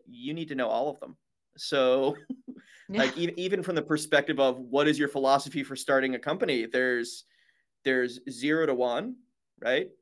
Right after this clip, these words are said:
Speaker 1: Which is the Peter Thiel book, right? Um, and that, in that book, you'll learn that there are some things that are so big that, um, they're,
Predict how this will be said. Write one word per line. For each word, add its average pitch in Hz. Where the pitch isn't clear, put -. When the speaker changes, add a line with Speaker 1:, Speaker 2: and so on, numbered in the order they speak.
Speaker 1:
Which 135
is 135
the -
Peter 147
Thiel 156
book, 135
right? 131
Um, 123
and 139
that, 151
in 156
that 156
book, 151
you'll 139
learn 139
that 135
there 156
are 139
some 151
things 143
that 131
are 123
so 143
big 131
that, 127
um, 113
they're, 131